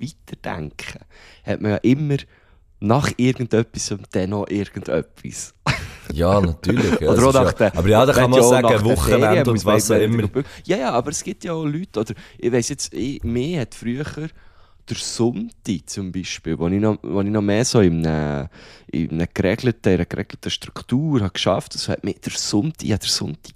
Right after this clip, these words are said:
Speaker 1: gehasst. Weil ich so
Speaker 2: Ja,
Speaker 1: gewusst,
Speaker 2: ja.
Speaker 1: «Oh nein, nein, morgen muss ich wieder bügeln.» Und, und am Sonntag, ich habe am Sonntag nichts gemacht, weil ich so wie gefunden, es rendiert ja jetzt gar nicht.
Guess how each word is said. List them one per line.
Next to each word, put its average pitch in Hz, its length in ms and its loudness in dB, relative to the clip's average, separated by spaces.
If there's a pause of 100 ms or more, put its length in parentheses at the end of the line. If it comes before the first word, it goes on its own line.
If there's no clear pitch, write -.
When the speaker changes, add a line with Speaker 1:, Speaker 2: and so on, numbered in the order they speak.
Speaker 1:
gehasst. - 760 -4 (520)
Weil 104 80 2
ich 104 80 2
so 143 80 4
Speaker 2:
Ja, 135 60 6
Speaker 1:
gewusst, 85 360 4
Speaker 2:
ja. 101 60 -4
Speaker 1:
«Oh 165 280 -2
nein, 147 360 -4
nein, 143 260 -6
morgen 139 280 -2
muss 120 140 -6
ich - 80 -8
wieder - 200 -4 (180)
bügeln.» 131 560 -2
Und, 117 180 -2 (380)
und 113 160 4
am 110 80 4
Sonntag, 143 320 2
ich 131 60 6
habe 117 100 4
am 107 120 0
Sonntag 151 280 -4
nichts 110 640 -2
gemacht, 107 600 -4 (320)
weil 117 120 4
ich 107 100 2
so 127 160 6
wie 131 160 2
gefunden, 127 280 -6
es 135 140 -4
rendiert - 720 -6
ja 156 100 -4
jetzt 156 240 -8
gar - 300 -6
nicht. - 400 -8